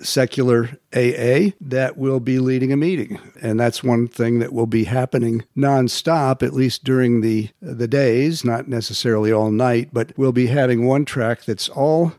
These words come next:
A A meetings hosted by different groups from all over the world,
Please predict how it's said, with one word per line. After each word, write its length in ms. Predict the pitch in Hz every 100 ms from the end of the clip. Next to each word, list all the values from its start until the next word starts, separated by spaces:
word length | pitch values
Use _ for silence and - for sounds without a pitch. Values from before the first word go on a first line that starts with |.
| -
A 340 | 143 135 139 139
A 40 |
meetings 460 | 120 117 123 131 -
hosted 440 | 151 - 143 117
by 160 | 113 110
different 560 | 131 - 131 - 147
groups 420 | 123 131 - -
from 380 | - - 113 113
all 280 | - 135 139
over 160 | 123 117
the 120 | 110
world, 520 | 123 110 90 117